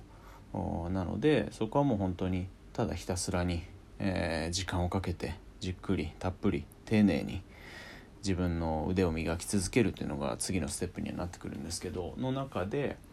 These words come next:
僕が、えーと、一回目の映像でご紹介したのだ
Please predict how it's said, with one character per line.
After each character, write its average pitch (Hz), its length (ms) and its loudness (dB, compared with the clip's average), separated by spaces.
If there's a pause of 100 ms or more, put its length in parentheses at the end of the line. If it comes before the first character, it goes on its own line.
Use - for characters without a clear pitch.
(300)
僕 135 260 0
が、 139 320 4
え 131 60 4
ー 117 40 0
と、 123 140 0
一 117 60 2
回 143 200 4
目 135 140 4
の 127 300 2 (580)
映 123 160 6
像 120 180 6
で 113 300 6 (500)
ご 110 100 2
紹 113 220 2
介 110 200 4
し - 100 -4
た 104 120 0
の - 140 -2
だ - 140 -6